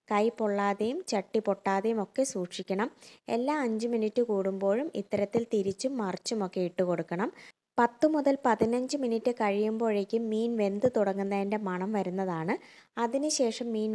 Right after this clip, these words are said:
വീണ്ടും അടച്ചു വെക്കേണ്ടതില്ല. ഏകദേശം വെള്ളം വറ്റി വരാനായിട്ട്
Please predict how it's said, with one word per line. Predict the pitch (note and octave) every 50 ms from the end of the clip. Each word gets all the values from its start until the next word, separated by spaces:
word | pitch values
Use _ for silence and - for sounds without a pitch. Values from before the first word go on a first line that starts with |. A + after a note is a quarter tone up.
| G#3
വീണ്ടും | G3 G3 G3 G3 A3+ C4+ C#4+ - G#3
അടച്ചു | F#3+ F#3 G3+ G3 - - B3+ A3
വെക്കേണ്ടതില്ല. | F#3 F3 - G3 F#3+ F#3+ F#3+ G3+ - - D#3+ D#3+ G3+ E4+ - - - - _ _ - B3
ഏകദേശം | A#3+ A#3+ C4 C4 C4+ C4+ C4+ - - D4 C4+ A#3+
വെള്ളം | A3+ A3 A3+ B3 C4 B3+ A#3+
വറ്റി | G#3 G#3 - - A#3 A3
വരാനായിട്ട് | G#3 G3 G3 G3 G3+ G#3 G#3 G#3 G#3 G3+ -